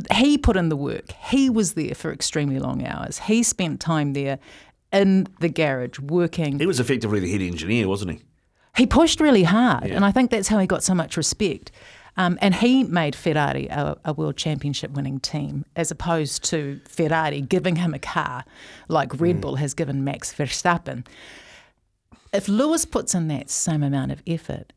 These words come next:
Speaker 1: he could do the same thing with Ferrari. But Seb moved
Speaker 3: Mm.
Speaker 1: to Ferrari, hoping to win a world championship in the red, and didn't manage to pull it off. You know, it, it, in fact, it was really depressing. Seb sort of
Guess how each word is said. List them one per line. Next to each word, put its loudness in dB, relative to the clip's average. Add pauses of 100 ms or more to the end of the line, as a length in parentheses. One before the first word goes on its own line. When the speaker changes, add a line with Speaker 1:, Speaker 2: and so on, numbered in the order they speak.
(160)
Speaker 1:
he -4
could -4
do -4
the -8
same -2
thing -4
with -6
Ferrari. -6 (260)
But 0
Seb 2
moved 0
Speaker 3:
Mm. -10
Speaker 1:
to -4
Ferrari, -4 (100)
hoping 2
to -4
win -2
a -4
world -8
championship -4
in 4
the 2
red, -6 (100)
and 2
didn't 4
manage -2
to -4
pull -6
it -4
off. -6
You -8
know, -6
it, -8 (240)
it, -2
in 0
fact, 0
it -4
was -4
really 2
depressing. -6
Seb -8
sort -6
of -10